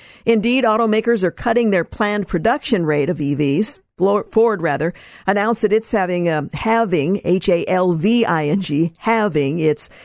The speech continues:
production of the F one fifty Lightning next year. Um, anyway, based on the rate at which the administration is rolling out its network of charging stations, why would anyone,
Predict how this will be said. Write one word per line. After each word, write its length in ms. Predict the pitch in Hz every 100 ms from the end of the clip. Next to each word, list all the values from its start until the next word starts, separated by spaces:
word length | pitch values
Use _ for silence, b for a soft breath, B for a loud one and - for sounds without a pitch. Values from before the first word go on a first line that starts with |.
| B B -
production 500 | 185 165 - 175 170
of 80 |
the 160 | 156 -
F 260 | 185 185 180
one 180 | 175
fifty 360 | 165 202 - 180
Lightning 640 | 165 180 226 175 175 170
next 360 | 175 208 - -
year. 280 | 143 135 185 b b b b b
Um, 240 | 165 156
anyway, 360 | 247 302 202 185
based 440 | 180 220 277 -
on 100 | 226
the 100 | 202
rate 360 | 175 202 294 -
at 140 | 175 156
which 320 | 151 156 -
the 100 | 170
administration 640 | 156 202 - 185 190 180
is 100 | 147
rolling 380 | 160 196 196 180
out 160 | 180 180
its 140 | -
network 400 | 190 190 190 170
of 80 | -
charging 420 | 233 247 202 175
stations, 800 | - 165 143 156 196 - - -
why 240 | - 156
would 120 | 196 175
anyone, 440 | 208 196 160